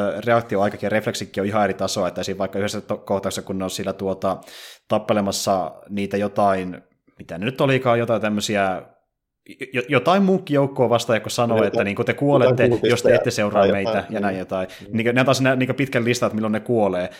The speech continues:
Speaker 1: ja sitten niinku ne kommentoi siellä silleen, että niin, e-, elikkä me kuullaan joka tapauksessa, että te ette jätä ketään henkiä <laughs> ja tälleen, niin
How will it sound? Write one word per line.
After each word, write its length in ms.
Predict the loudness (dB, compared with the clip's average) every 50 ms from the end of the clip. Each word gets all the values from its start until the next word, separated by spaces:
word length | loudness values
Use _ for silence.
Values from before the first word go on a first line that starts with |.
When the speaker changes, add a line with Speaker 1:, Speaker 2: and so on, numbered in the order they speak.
| -10 -8
Speaker 1:
ja 60 | -6
sitten 260 | -6 -2 -2 -2 0
niinku 160 | 0 -2 0
ne 220 | -2 -2 -2 -2 -2
kommentoi 340 | -2 -2 0 0 0 -2 -2
siellä 140 | -2 -2 -4
silleen, 240 | -4 -4 -4 -4 -4
että 140 | -4 -4 -6
niin, 160 | -6 -6 -8 -10 -18 -14 _
e-, 80 | -14 -6 -4
elikkä 240 | -2 -2 -2 -2 -2
me 120 | -2 -4 0
kuullaan 160 | 2 2 2
joka 160 | 2 2 2
tapauksessa, 500 | 2 2 2 2 0 0 0 -4 -6 -8
että 140 | -6 -6 -6
te 80 | -8
ette 120 | -4 -4 -4
jätä 80 | -4
ketään 360 | -2 -4 -4 -2 -2 -4 -4 -4
henkiä 320 | -8 -10 -8 -6 -4 -2
<laughs> 40 | -2 -2
ja 60 | 0 -2
tälleen, 280 | -2 -2 -2 -4 -4
niin 120 | -4 -8